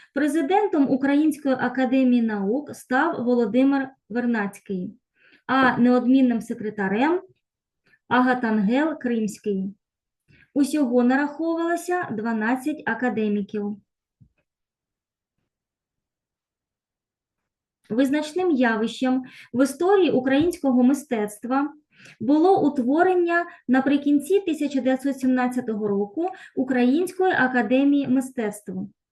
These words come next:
Її першими членами стали Михайло Бойчук, Михайло Жук, Василь і Федір Кричевські, Олександр Мурашко та Георгій Нарбут. Автор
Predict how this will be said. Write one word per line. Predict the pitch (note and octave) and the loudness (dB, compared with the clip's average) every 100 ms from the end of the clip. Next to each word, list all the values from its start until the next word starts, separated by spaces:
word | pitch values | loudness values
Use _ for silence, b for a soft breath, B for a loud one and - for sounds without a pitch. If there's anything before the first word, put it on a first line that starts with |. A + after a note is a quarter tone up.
| _ b b b b | _ b b b b
Її | A#3+ C#4+ D#4+ | 2 2 2
першими | F4 F#4+ F4 D#4+ | 2 0 0 -6
членами | - F4+ A4+ G4+ C4+ | -4 -4 -2 0 -2
стали | C4 C#4 C4 B3+ | -2 0 2 4
Михайло | C4 D4 F#4 E4 A3+ | 2 2 0 0 -2
Бойчук, | A#3 A3+ - C#4 C4 - b b | -4 -4 -6 -6 -6 -10 b b
Михайло | B3+ C4+ F4 F#4+ C4+ B3 | -2 0 2 4 4 2
Жук, | A#3 C4+ C4 - b b b b _ _ G#3 | 0 0 0 -4 b b b b _ _ -2
Василь | C4 C4 F4 G4 F#4 | 0 0 2 4 4
і | C4 | 0
Федір | - C4+ B3 A3 | 0 0 0 -2
Кричевські, | C4+ E4 - B3+ A3 G3+ - C#4+ D4+ - b b - | -4 -6 -4 -2 -2 -4 -6 -6 -6 -8 b b -2
Олександр | C4+ C#4+ - F#4+ F4 C4 | 0 0 2 2 4 2
Мурашко | A#3 C#4+ C4 G#3+ - - D#4 F4 - _ - | 4 4 4 2 0 -4 -6 -6 -8 _ 0
та | D4 F#4+ G4 D#4+ | 4 4 2 0
Георгій | A3 B3 A#3 C4 C#4+ D4+ D4 A#3+ | 2 2 4 2 2 0 -2 -2
Нарбут. | B3+ B3+ A3 G3 - _ _ _ _ _ _ _ _ _ _ _ | -2 -2 -4 -6 -6 _ _ _ _ _ _ _ _ _ _ _
Автор | B3+ C#4 C4+ C4 | -2 0 0 -2